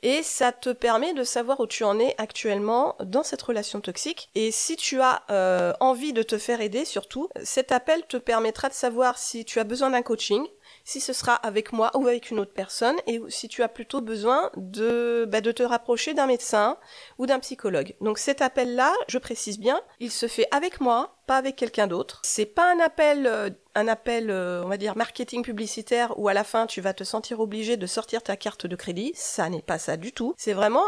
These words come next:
un moment où on va se connaître, on va apprendre à se connaître.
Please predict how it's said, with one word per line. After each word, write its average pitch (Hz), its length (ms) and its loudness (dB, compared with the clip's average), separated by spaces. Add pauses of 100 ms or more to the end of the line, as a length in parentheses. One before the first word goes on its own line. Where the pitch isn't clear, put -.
(100)
un 220 140 4
moment 220 360 4 (140)
où 269 240 -2
on 226 60 4
va 254 180 2
se - 160 -4
connaître, 240 460 0
on 196 40 -4
va 190 80 2
apprendre 285 280 0
à - 40 -2
se - 140 -6
connaître. - 500 -4